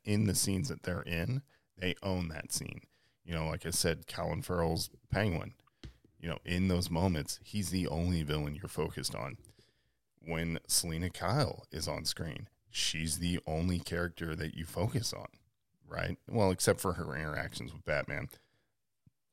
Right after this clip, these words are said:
because that's just entertaining as all hell anyway. But even Andy Serkis as Alfred, um, he pulled a very good,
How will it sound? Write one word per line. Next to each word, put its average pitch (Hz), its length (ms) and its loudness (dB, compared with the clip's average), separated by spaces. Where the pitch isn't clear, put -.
because 87 360 0
that's 73 380 0
just - 220 -4
entertaining 78 540 -2
as 73 120 -4
all 73 160 0
hell 73 260 0
anyway. 92 380 2
But - 140 -6
even 107 300 6
Andy 92 280 6
Serkis 90 640 2
as 78 300 -2
Alfred, 98 500 0
um, 80 260 -2
he - 220 -2
pulled 87 460 6
a 85 80 0
very 85 420 2
good, 78 460 0